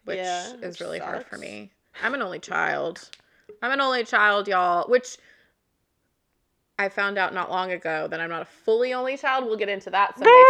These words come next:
Speaker 1: too.
Speaker 2: Spoiler
Speaker 1: Teaser.
Speaker 2: alert.
Speaker 1: Spoiler alert. <laughs> But, um,
Speaker 2: Truth bomb.
Speaker 1: <laughs> but
Speaker 2: Um,
Speaker 1: still, like, grew up an only child.
Speaker 2: Yeah.
Speaker 1: Like,
Speaker 2: Yeah, yeah.
Speaker 1: still, like, I have to literally make myself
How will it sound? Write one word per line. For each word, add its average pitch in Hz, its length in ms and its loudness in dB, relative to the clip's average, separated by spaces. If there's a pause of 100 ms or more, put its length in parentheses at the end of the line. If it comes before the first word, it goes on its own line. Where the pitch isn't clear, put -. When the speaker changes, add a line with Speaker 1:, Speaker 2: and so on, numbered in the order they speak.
Speaker 1:
too. 381 160 8
Speaker 2:
Spoiler - 420 8
Speaker 1:
Teaser. 285 240 8
Speaker 2:
alert. 277 360 6
Speaker 1:
Spoiler 240 440 12
alert. 254 800 8
<laughs> - 40 -20 (1900)
But, 262 400 6
um, 202 600 4
Speaker 2:
Truth 339 320 -2
bomb. 254 440 0
Speaker 1:
<laughs> - 560 2
but - 0 -
Speaker 2:
Um, 220 360 4
Speaker 1:
still, 262 300 0
like, 208 160 0
grew 233 120 -2
up 233 100 -6
an 254 80 -8
only 254 180 -6
child. 170 500 -2
Speaker 2:
Yeah. 208 200 -8
Speaker 1:
Like, 190 380 -4
Speaker 2:
Yeah, 277 120 -6
yeah. 240 40 -6
Speaker 1:
still, 214 520 -4
like, 208 320 -4 (260)
I 220 380 6
have 247 280 -2
to 226 140 -6
literally 196 760 -4
make 175 280 -10
myself - 880 -10